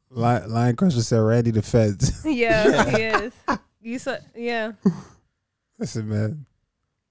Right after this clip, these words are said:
Speaker 3: Hey, let's go. Token Snipes just subscribed for
Speaker 1: Oh,
Speaker 3: six
Speaker 1: my
Speaker 3: months.
Speaker 1: boy Snipes. What's up, Token Snipes? How you doing, man?
Speaker 3: And Miles Johns is the favorite at minus one ninety, and John Castaneda is the underdog at plus one sixty.
Speaker 1: Yes, sir. Y'all go
Speaker 3: Yeah.
Speaker 1: show Token Snipes some love.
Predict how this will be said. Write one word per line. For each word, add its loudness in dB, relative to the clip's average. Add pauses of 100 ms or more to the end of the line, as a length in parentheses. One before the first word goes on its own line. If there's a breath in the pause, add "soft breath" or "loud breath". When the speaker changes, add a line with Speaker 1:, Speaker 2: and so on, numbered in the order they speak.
(300)
Speaker 3:
Hey, -6
let's -6
go. -2
Token -4
Snipes -2
just -12
subscribed -6
for 4
Speaker 1:
Oh, 6
Speaker 3:
six 2
Speaker 1:
my 2
Speaker 3:
months. -2
Speaker 1:
boy 6
Snipes. -2
What's -8
up, 0
Token -6
Snipes? -2
How 0
you 4
doing, 4
man? 0 (640)
Speaker 3:
And -4
Miles 2
Johns 0
is -6
the -2
favorite 2
at -2
minus -4
one -6
ninety, -4
and -6
John -4
Castaneda -6
is -8
the -6
underdog -8
at -16
plus -10
one -14
sixty. -20 (280)
Speaker 1:
Yes, -10
sir. 0
Y'all 4
go 4
Speaker 3:
Yeah. 2
Speaker 1:
show 2
Token 0
Snipes -4
some -4
love. 4